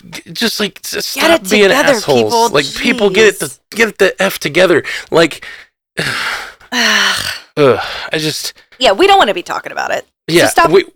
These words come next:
Speaker 1: we have
Speaker 2: making
Speaker 1: nothing,
Speaker 2: us have
Speaker 1: yeah,
Speaker 2: to talk about it.
Speaker 1: yeah, we, like,
Speaker 2: <laughs>
Speaker 1: it's, it's, I don't wanna talk about it, but I want a lot less, like, for these kinds of things not to happen.
Speaker 2: Right,
Speaker 1: Um, like,
Speaker 2: exactly.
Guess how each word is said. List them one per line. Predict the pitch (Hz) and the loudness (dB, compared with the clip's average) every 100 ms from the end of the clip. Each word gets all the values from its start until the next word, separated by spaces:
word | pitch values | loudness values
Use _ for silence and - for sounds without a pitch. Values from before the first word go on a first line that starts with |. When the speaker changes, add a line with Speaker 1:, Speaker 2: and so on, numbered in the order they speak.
| _ _ | _ _
Speaker 1:
we | - | 2
have | 415 | 4
Speaker 2:
making | 370 | 6
Speaker 1:
nothing, | 359 | 4
Speaker 2:
us | 311 | 4
have | 320 302 | 2 0
Speaker 1:
yeah, | |
Speaker 2:
to | 294 | 2
talk | 330 311 | 2 2
about | 294 311 240 | 2 4 4
it. | 240 240 208 | 4 0 0
Speaker 1:
yeah, | 175 135 | 0 0
we, | 151 208 | 0 0
like, | 202 220 - | 2 0 0
Speaker 2:
<laughs> | |
Speaker 1:
it's, | 196 - - - 208 | -4 -2 -4 -2 -6
it's, | - - - 208 | -6 -12 -2 0
I | 196 | 4
don't | 247 | 4
wanna | 247 | 4
talk | 202 214 | 2 0
about | 175 143 | 4 4
it, | 139 | 4
but | 147 | 4
I | 147 | 2
want | 147 185 | 4 2
a | |
lot | 147 151 143 | 4 2 4
less, | 156 - | 2 2
like, | 131 113 | 0 -2
for | 123 - 131 | -6 0 0
these | 127 123 | 0 -2
kinds | - 131 | 0 0
of | 123 | 0
things | 131 117 | -2 -2
not | 117 - | -2 -2
to | - | -2
happen. | - 135 127 113 120 - - - | 0 0 0 -4 -4 -10 -16 -10
Speaker 2:
Right, | 190 156 | 0 4
Speaker 1:
Um, | 190 | 4
like, | 180 | 4
Speaker 2:
exactly. | - 165 240 - 175 170 196 | 4 4 2 0 -4 -4 -6